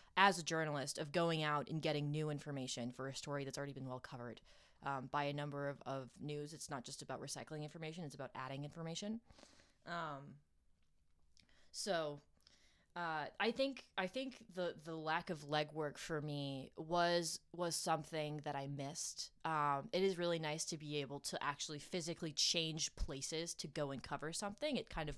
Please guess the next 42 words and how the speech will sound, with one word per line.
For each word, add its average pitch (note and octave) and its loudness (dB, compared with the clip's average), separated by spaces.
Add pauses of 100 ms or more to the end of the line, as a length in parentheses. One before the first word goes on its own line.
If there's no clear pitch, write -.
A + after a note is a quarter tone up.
(100)
wakes D3 -2
you C#3+ -6
up D#3 -4
in D3+ -4
your C#3+ -2
mind C#3 -4
and C#3 -6
makes C3+ -8
you C#3+ -8
pay D#3 -4
more, D3 -2
a - -8
little D3+ -4
bit D3 -4
more C3+ -6
attention - -8
to D3 -10
your B2 -10
surroundings. A#2 -4
Like, - -8
"Okay, D3+ -8 (340)
where F3+ 8
am E3+ 8
I? C#3+ 4 (580)
Who's A3+ 4
around C#3+ 0
me? B2 -6 (300)
What, G3 8
what F#3 6
should F3 4
I D#3+ 8
be D#3 4
paying D3+ 8
attention C#3 -2
to?" C3+ -6 (180)
Rather F3 8
than E3 4
just, D#3+ 0
like, D3+ 2
looking D#3 0
at, C#3 0
like, - -4